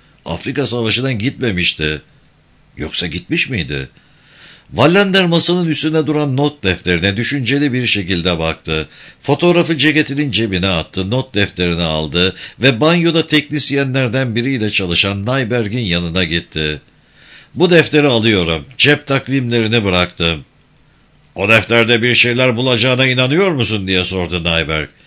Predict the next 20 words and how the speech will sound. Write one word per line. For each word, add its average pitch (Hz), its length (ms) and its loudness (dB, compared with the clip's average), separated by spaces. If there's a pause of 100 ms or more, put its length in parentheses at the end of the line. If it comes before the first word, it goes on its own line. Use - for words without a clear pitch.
(440)
"Evet." 160 300 4
diye 85 220 -2
karşılık 82 500 -4
verdi 80 240 -4
Wallander. 78 760 -4
"Beni 151 240 2
arayan 147 340 0
olursa 127 400 -2
evde 104 260 0
olacağımı 87 540 0
söyle." 78 440 -4 (920)
Bahçeye 156 480 2
çıktığında 156 540 0
polislerin 147 540 0
olay 131 380 0
yerindeki 82 500 -2
kordonu 127 480 -2
kaldırmaya 110 640 -2
başladıklarını 90 760 -2
gördü. 78 560 -4